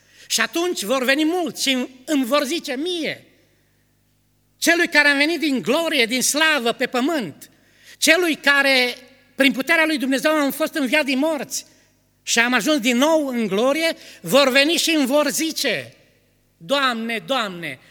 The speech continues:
n-am făcut anumite lucruri în numele Tău?” Vedem, deci, că Domnul Iisus se identifică cu ju-, Cel care va face judecata finală,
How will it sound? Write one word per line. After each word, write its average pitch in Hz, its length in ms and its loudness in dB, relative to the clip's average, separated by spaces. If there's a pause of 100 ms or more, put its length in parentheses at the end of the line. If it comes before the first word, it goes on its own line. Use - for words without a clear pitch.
n-am 269 220 0
făcut 262 320 -8
anumite 262 360 -4
lucruri 247 400 -8
în 233 60 -4
numele 240 300 -4
Tău?” 285 300 -6 (3250)
Vedem, 220 440 -4
deci, 285 260 -6
că 240 100 -10
Domnul 247 360 -6
Iisus - 540 -8 (920)
se - 240 -2
identifică 220 880 -4
cu 220 500 -12 (140)
ju-, 196 360 -8
Cel 294 220 -2
care 262 320 0
va - 160 -10
face 277 340 -8
judecata 226 640 -8
finală, 180 680 -10